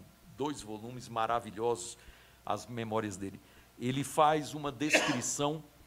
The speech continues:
do infarto que ele sofreu. Ele, ele, é, narra como começou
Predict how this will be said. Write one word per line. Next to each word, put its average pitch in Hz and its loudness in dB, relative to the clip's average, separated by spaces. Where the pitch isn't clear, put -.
do 147 2
infarto 156 4
que 139 -4
ele 139 -2
sofreu. 120 -2
Ele, 120 -4
ele, 123 -6
é, 123 0
narra 151 2
como 214 0
começou 175 2